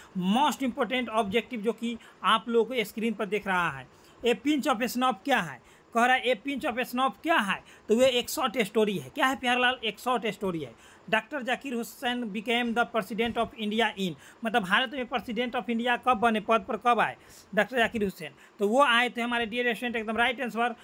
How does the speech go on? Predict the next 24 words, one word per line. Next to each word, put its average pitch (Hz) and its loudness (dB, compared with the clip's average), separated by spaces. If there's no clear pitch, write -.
उन्नीस 233 0
सौ 247 0
सड़सठ 233 2
में, 196 0
यानी 208 2
कि 220 -6
नाइनटीन 226 2
सिक्सटी 233 -4
सेवन 214 2
में। 139 -6
Next 226 2
question 269 -8
क्या 247 -2
कर 240 -4
रहा 240 0
है 196 -8
प्यारेलाल? 233 0
"भारत 196 -2
is 226 -8
my 240 0
home" 240 0
is 202 -6
written 214 -4
by, 160 0